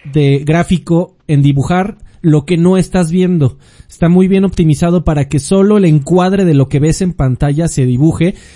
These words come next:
y eso les permite no dibujar cosas a lo menso, que, que nadie las ve, pero que de-, antes tenían que estar ahí por cómo estaban hechos los motores,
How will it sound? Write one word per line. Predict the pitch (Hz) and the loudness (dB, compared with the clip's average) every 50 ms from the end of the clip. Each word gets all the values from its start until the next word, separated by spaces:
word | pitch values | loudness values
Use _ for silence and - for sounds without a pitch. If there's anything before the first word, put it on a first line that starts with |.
| - - | -14 -6
y | - 190 190 | -2 0 0
eso | 202 202 - 240 240 | 0 0 -2 -2 -2
les | 233 - - | -2 -2 -2
permite | - 220 214 220 226 208 - - 196 202 170 | -2 -2 0 0 -2 -2 -2 -2 -2 -2 0
no | 165 156 180 196 | 0 0 2 2
dibujar | 214 214 175 151 151 185 185 175 - | 0 0 -2 -4 -4 -4 -4 -4 -2
cosas | 180 180 170 156 190 185 175 - - _ - | -2 -2 -2 -2 -2 -4 -4 -6 -10 _ -8
a | 151 139 | -4 0
lo | 127 123 123 | 0 2 2
menso, | 123 139 151 156 165 156 - 160 220 - | 2 2 2 2 2 0 0 -2 -4 -2
que, | - 135 120 120 113 | -4 -4 -4 -4 -4
que | - 127 120 | -6 -6 -4
nadie | 123 127 143 143 151 156 151 | -2 -2 0 0 2 2 2
las | 147 147 147 151 | 2 2 2 2
ve, | 170 156 143 - 117 - | 0 0 0 -2 -4 -4
pero | 135 127 123 - | -4 -4 -4 -4
que | 131 123 | -4 -4
de-, | 123 123 117 117 | -4 -4 -6 -6
antes | 127 143 135 139 143 135 | -4 -4 -2 -2 -2 -2
tenían | 147 135 131 139 147 139 | -2 -2 0 0 -2 -2
que | 139 156 | -4 -6
estar | 139 - - 143 135 | -6 -4 -4 -2 0
ahí | 139 143 135 | 0 0 -2
por | 135 135 113 - | -2 -6 -8 -6
cómo | 143 135 139 | -6 -6 -6
estaban | 131 - 135 135 139 | -4 -4 -4 -2 -2
hechos | 135 - - 139 | -2 -2 -2 -4
los | 135 127 | -2 -2
motores, | 143 151 143 - 147 135 135 139 - | -2 -4 -2 -2 -2 -2 -2 -4 -6